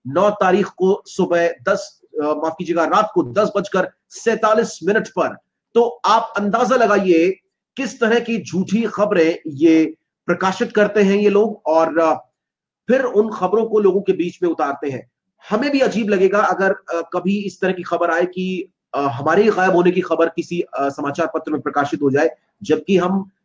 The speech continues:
इस स्टेट में नहीं तो किसी और स्टेट में होंगे, कहीं पर बैठ, बैठे होंगे, कहीं पर काम कर रहे होंगे या अपने घर होंगे। लेकिन अगर Times of India जैसा अखबार इस तरह की खबर छापता है, सोचिए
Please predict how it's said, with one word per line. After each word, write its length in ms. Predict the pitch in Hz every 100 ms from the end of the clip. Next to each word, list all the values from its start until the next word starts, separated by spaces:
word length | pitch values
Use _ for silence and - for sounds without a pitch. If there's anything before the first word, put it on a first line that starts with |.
| _ -
इस 160 | 180
स्टेट 220 | - 190 185
में 80 | 185
नहीं 200 | 180 185
तो 60 | 175
किसी 240 | 160 143
और 160 | 143 160
स्टेट 260 | - 180 180
में 80 |
होंगे, 260 | 170 170 175
कहीं 320 | 170 151 165
पर 140 | 160 135
बैठ, 260 | 139 143 -
बैठे 260 | 139 139 170
होंगे, 260 | 160 160 165
कहीं 240 | 160 160
पर 140 | 156
काम 260 | 143 135 147
कर 160 | 151 156
रहे 180 | 160
होंगे 360 | 165 165 165 165 - _ _ 190
या 140 | 226
अपने 220 | 208 196
घर 160 | 165 165
होंगे। 340 | 147 131 101 - _ _
लेकिन 500 | 151 202 214 240 233 - _ _ _ _ _ -
अगर 460 | 185 233 240 214 -
Times 300 | 175 202 185
of 100 | 214 -
India 240 | 185 180 190
जैसा 300 | 175 165 185
अखबार 460 | - - 151 170
इस 100 | 165
तरह 120 | 170
की 100 | 160
खबर 240 | 156 143 143
छापता 400 | 139 143 - 151
है, 160 | 156
सोचिए 640 | 160 170 170 - 190 196 202